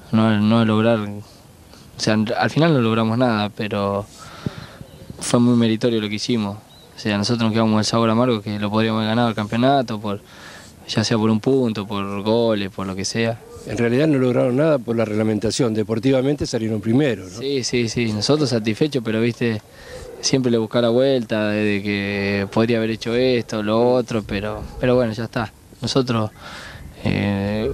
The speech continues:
Speaker 1: cumplir, habíamos, habíamos cumplido más de lo que se nos había pedido, pero, pero bueno, chicos que se tuvieron que ir por,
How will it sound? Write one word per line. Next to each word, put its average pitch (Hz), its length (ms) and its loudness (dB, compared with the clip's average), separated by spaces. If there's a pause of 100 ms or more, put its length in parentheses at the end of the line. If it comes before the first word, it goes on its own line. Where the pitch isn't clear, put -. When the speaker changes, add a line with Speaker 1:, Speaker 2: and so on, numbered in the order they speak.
(140)
Speaker 1:
cumplir, 143 400 2
habíamos, 120 360 0
habíamos 110 440 -2
cumplido 107 600 -2 (640)
más 120 160 4
de 117 60 0
lo 110 60 -2
que 104 100 -6
se 110 80 -6
nos 104 80 -2
había 110 160 2
pedido, 143 520 2 (600)
pero, 98 640 -2 (480)
pero 196 140 4
bueno, 208 200 2
chicos 151 320 0
que 113 220 -2
se 110 140 -6
tuvieron 117 320 0
que 120 100 0
ir 127 100 0
por, 110 300 -2